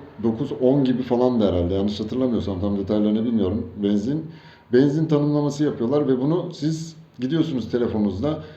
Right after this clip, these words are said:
Bir benzinciye yanaştığınızda direkt işte pompa numarasını giriyorsunuz, plakanızı giriyorsunuz. Diyorsunuz ki, "Yakıt dolumu okeydir."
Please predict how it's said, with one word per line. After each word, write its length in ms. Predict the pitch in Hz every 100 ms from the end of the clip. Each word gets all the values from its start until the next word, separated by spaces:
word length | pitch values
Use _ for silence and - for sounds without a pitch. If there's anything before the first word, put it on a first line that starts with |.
| - - 104
Bir 200 | 147 143
benzinciye 460 | 143 143 147 156
yanaştığınızda 960 | 160 139 113 107 107 104 95 107 151 - - - - 107
direkt 320 | 147 147 - - - - -
işte 420 | - 107 101 - -
pompa 280 | 135 131 135
numarasını 500 | 139 135 131 131 127
giriyorsunuz, 680 | 101 87 90 127 143 - - - -
plakanızı 520 | 127 139 139 131 120
giriyorsunuz. 640 | 123 107 98 95 139 147 - - - - - 120
Diyorsunuz 440 | 131 131 131 -
ki, 240 | 139 143 143 - 113
"Yakıt 340 | 113 123 -
dolumu 380 | 113 110 113 107
okeydir." 480 | 110 135 123 131